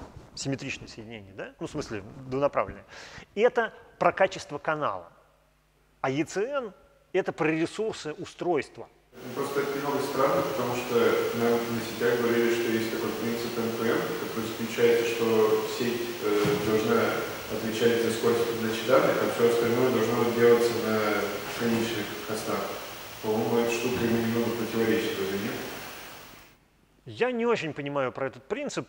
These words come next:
Speaker 1: про то, что сеть должна отвечать за скорость передачи данных. Сеть, основанная на протоколе Ethernet, без гарантированного времени передачи,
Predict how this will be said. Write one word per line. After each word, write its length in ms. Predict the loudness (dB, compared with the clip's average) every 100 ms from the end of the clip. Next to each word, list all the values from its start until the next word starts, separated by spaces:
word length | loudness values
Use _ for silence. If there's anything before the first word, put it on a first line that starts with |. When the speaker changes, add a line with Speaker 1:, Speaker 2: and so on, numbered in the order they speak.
| -8
Speaker 1:
про 120 | -6 -2
то, 120 | -2
что 160 | -4
сеть 300 | -2 4 4
должна 300 | 2 -4 -4
отвечать 360 | -8 -8 -6 -6
за 80 | -8
скорость 320 | -8 -10 -8
передачи 400 | -8 -6 -6 -6
данных. 400 | -8 -8 -8 -12
Сеть, 560 | -6 0 0 0 -10 -20 _ _
основанная 720 | -8 -6 0 0 0 -2 -6
на 280 | -6 -2 0
протоколе 600 | -2 -6 -6 -2 -2 -2
Ethernet, 680 | -2 -4 -2 -4 -6 -8 -10 -12 _ _ _ _ _ _ _ _ _ -2
без 240 | 0 2
гарантированного 560 | -2 -6 -4 -4 -4 -6
времени 360 | -6 -8 -10
передачи, 580 | -12 -10 -8 -8 -8 -16